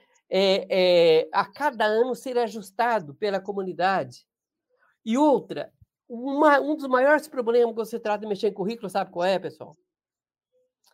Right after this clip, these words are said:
São os professores. Porque, em geral, se mexe no currículo pra atender os inte-, interesses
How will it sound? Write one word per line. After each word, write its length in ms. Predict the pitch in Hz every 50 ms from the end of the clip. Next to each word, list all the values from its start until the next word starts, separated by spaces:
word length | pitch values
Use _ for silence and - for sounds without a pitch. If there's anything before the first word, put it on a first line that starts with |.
| _ _ _ _ _ _
São 140 | _ - 233
os 80 | 233 233
professores. 720 | 277 262 269 262 - 285 285 269 185 131 127 - _ _ _ _ _ _ _ _ _ - _ _ _ _ _ _ _ _ _ _ _ _ -
Porque, 240 | 254 226 190 277 294
em 100 | 311 285
geral, 580 | 220 240 196 185 208 233 220 170 - 147 _ _ _ _ _ _ - - _ _ _ _ _ _
se 200 | - - 302 254
mexe 320 | 233 233 233 214 233 254
no 100 | 240 240
currículo 380 | 233 214 180 226 226 240 254 233
pra 100 | - 240
atender 260 | 233 240 233 208 233
os 120 | 220 214
inte-, 280 | 240 226 190 - - 196
interesses 840 | 208 208 196 226 208 185 190 208 220 214 214 - - 156 - _